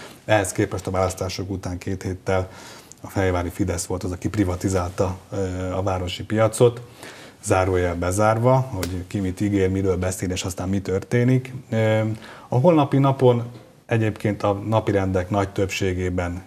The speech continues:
ö, teljes egyetértés lesz, ö, fontos, ö, fejlesztések, közbeszerzésnek indulnak el, amivel egy önkormányzati politikában egyébként nagy ideológiai, a legtöbb napirend esetében összeütközés nincs. Tehát itt, ö,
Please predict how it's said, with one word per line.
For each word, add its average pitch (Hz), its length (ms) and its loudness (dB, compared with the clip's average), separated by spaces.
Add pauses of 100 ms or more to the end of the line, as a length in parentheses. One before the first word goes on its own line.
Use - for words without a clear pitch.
ö, 92 300 -4 (360)
teljes 95 340 2
egyetértés 92 680 -6
lesz, 101 360 -2
ö, 95 160 0
fontos, 92 560 -4
ö, 110 40 -4 (120)
fejlesztések, 101 760 -2
közbeszerzésnek 98 920 -2
indulnak 92 500 -4
el, 98 340 0
amivel 95 380 0 (480)
egy - 220 -12
önkormányzati 120 840 2
politikában 101 680 0
egyébként 101 720 -2 (280)
nagy 117 220 2
ideológiai, 92 960 4
a 101 100 -4
legtöbb 104 420 -2
napirend 101 420 -2
esetében 95 600 -2
összeütközés 92 760 -2
nincs. 90 300 -4
Tehát 95 160 -8
itt, 110 180 -2
ö, 117 40 -8